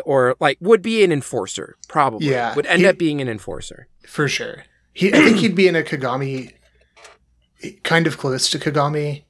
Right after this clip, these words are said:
Speaker 2: in that I see him reacting to Makishima, like, "You bastard.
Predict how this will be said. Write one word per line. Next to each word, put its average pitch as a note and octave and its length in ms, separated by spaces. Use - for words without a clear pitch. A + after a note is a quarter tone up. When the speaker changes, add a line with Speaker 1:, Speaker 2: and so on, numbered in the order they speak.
Speaker 2:
in C3+ 180
that B2+ 440
I D#3 140
see F3 320
him D3 400
reacting C#3+ 500
to - 80
Makishima, C3 800
like, A#2+ 480
"You C3+ 180
bastard. A#2 640